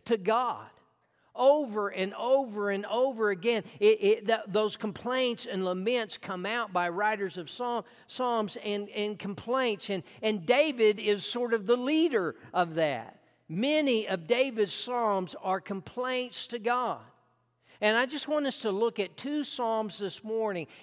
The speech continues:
and see if we can understand and get and learn two important aspects about how,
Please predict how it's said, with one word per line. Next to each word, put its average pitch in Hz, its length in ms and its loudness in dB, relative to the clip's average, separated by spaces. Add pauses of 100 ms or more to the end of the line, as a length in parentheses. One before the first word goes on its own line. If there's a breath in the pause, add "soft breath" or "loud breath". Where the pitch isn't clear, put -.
and 196 120 0
see 285 360 -4
if - 120 -6
we 247 140 -8
can 208 180 -4
understand 208 680 -4
and 190 320 -6
get 214 340 2 (200 loud breath)
and 190 200 -2
learn 214 440 0
two 277 440 -6
important 220 720 -4
aspects 185 800 -4 (240 loud breath)
about 208 420 0
how, 233 520 -2